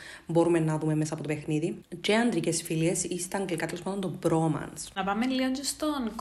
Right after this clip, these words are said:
Speaker 2: Connell, ο οποίος είχε αναφερθεί στην ηγεμονική αρενοπότητα, η οποία μπορεί να χαρακτηριστεί ως η πρακτική που επιτρέπει τη συνέχιση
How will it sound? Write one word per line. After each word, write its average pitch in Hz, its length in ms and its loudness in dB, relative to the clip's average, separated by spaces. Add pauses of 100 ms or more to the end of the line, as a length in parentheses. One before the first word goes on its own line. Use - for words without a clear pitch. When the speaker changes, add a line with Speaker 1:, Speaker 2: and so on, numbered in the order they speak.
Speaker 2:
Connell, 180 440 -4
ο 220 80 -6
οποίος 202 380 -4
είχε 262 200 -6 (400)
αναφερθεί 240 500 -4
στην 233 200 -6
ηγεμονική 233 960 -4
αρενοπότητα, 202 760 -4 (640)
η 220 120 -2
οποία 214 260 2
μπορεί 226 160 2
να 226 120 2
χαρακτηριστεί 262 840 -4 (500)
ως 214 220 0
η 226 100 -6
πρακτική 220 600 -4
που - 80 0
επιτρέπει 220 500 0
τη 294 140 -2
συνέχιση 202 920 -4